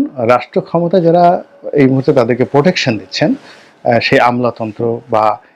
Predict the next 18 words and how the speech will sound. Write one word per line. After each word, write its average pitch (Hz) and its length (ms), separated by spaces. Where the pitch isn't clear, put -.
এনএসআই, 117 560
ডিজিএফআই 113 480
থেকে 117 200
শুরু 117 240
করে 117 160
বিভিন্ন 113 340
সংগঠন, 110 500
তারা, 175 220
আহ, 214 840
তাদেরকে 139 360
নিয়ে 139 140
খেলবেন 113 440
বা 117 80
খেলতে 127 840
চেষ্টা - 320
করবেন 139 400
এবং 131 300
তাদের, 151 380